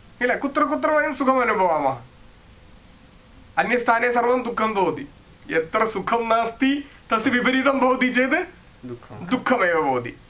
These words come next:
Speaker 1: इदानीं, आ, पश्यतु, अनन्तरम् एतत् सर्वं समयानुसृतमपि भवति, किल? कानिचन कार्याणि, इदानीं शैत्यकालः अस्ति, किल? अत्र विण्टर् सीसन् अस्ति। अस्मिन् समये,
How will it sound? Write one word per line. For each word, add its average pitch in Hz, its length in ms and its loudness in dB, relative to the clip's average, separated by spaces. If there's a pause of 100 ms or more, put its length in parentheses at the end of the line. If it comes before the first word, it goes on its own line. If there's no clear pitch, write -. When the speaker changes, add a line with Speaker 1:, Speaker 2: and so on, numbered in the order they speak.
(100)
Speaker 1:
इदानीं, 247 540 2
आ, 233 480 2
पश्यतु, 226 600 -4 (280)
अनन्तरम् 262 460 0
एतत् 240 360 0
सर्वं 262 300 2
समयानुसृतमपि 247 1200 2
भवति, 190 320 0 (1000)
किल? 131 160 0
कानिचन 151 680 -2
कार्याणि, 185 800 2 (840)
इदानीं 240 600 0 (260)
शैत्यकालः 202 760 0
अस्ति, 208 280 -6 (380)
किल? 131 80 -4
अत्र 123 260 0
विण्टर् 170 380 0 (580)
सीसन् 147 340 -4
अस्ति। - 300 -6 (640)
अस्मिन् 330 560 -2
समये, 214 880 0